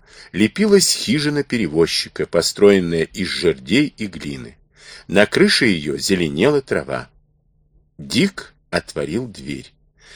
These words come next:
Внутри, на обветшалом и грязном домотканном плаще, лежал перевозчик. Это был долговязый, тощий человек, изнурённый болезнью.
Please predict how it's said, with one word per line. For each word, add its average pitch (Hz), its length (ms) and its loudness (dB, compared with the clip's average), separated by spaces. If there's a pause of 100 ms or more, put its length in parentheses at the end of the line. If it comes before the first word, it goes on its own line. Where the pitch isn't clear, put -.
(240)
Внутри, 123 760 2
на 104 200 4
обветшалом 101 840 4
и 95 120 -4
грязном 87 560 4
домотканном 82 760 0
плаще, 131 680 -2 (120)
лежал 87 440 2
перевозчик. - 840 -8 (720)
Это 117 160 4
был 175 220 8
долговязый, 131 720 6
тощий - 400 0
человек, 82 720 2
изнурённый 101 720 0
болезнью. 76 680 -2